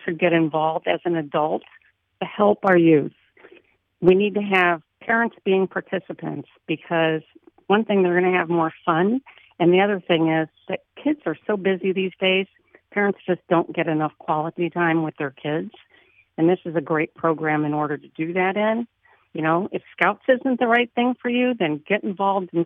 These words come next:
something else. That, do things with your kids, 'cause it helps reinforce family and it helps the community. I honestly have done so many things that I would never have had access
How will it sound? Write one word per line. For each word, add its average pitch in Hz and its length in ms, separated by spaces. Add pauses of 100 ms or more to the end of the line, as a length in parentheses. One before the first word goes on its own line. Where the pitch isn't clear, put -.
something 165 360
else. 135 240 (100)
That, - 140 (120)
do 208 120
things 190 320
with - 200
your 151 100
kids, - 420
'cause 143 160
it - 100
helps 180 340
reinforce 151 520 (140)
family 160 420
and 143 100
it - 100
helps - 340
the 156 80 (100)
community. 147 580 (400)
I 185 100
honestly 180 540
have 160 140
done 160 280
so 180 100
many 170 280
things 175 400
that 165 240
I 170 140
would 156 220
never 185 320
have 160 120
had 165 220
access 165 400